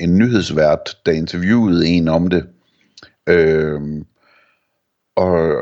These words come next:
det synes jeg var spændende, fordi at det ringede en klokke hos mig omkring det der med, at, øhm, altså kombinationen af, at man i dag ligesom kan købe digitale baggrunde, øhm, så man kan lave, man kan hurtigt få sig et nyhedsstudie,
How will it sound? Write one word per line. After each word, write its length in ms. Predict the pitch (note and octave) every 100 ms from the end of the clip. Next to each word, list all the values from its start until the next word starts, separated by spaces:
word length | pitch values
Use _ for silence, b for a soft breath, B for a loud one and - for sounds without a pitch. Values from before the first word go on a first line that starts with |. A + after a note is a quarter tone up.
| A#1 - _ _
det 160 | A2+ A#2
synes 240 | B2+ B2
jeg 120 | G#2+
var 60 | E2
spændende, 400 | - A2 A#2 A2
fordi 180 | F2+ F#2+
at 240 | F2+ - - _
det 180 | F2+ F2+
ringede 300 | F#2+ A#2 A#2
en 120 | F2+
klokke 360 | F2 G2+ A2 G#2
hos 260 | F#2+ G#2
mig 160 | G2+ E2
omkring 380 | E2 E2 G#2 F2+
det 120 | F#2
der 140 | F#2+
med, 280 | F2+ F2+ F#2+
at, 320 | - D#2 -
øhm, 460 | D#2+ D#2+ D#2 D#2 D#2+ B B B B B B B
altså 160 | - F2
kombinationen 800 | - F#2 F2 F2 B2+ B2+ G2 F2
af, 120 | F2+
at 120 | F2+
man 140 | D#2+
i 40 | E2
dag 280 | D#2 G2+ F2+
ligesom 440 | F2+ F2+ F2 D#2+ - b b -
kan 100 | -
købe 500 | - F#2+ F2 D#2+ E2+
digitale 640 | D#2+ F2+ E2+ D#2+ G#2 F#2+ E2+
baggrunde, 720 | - F2+ G2 D#2 D#2 D2+ D#2 - _ _ _ - -
øhm, 560 | E2+ D#2+ C#2+ D#2 D#2 C2
så 140 | -
man 120 | E2+
kan 160 | D#2+ F2
lave, 540 | F2 F#2+ G2 F#2 D#2+ -
man 120 | E2+
kan 120 | F2
hurtigt 460 | F2+ G#2+ G#2 D#2+ D#2
få 120 | F#2+
sig 160 | - E2+
et 100 | D#2
nyhedsstudie, 760 | G2+ G2+ D#2 - D#2+ C#2+ D2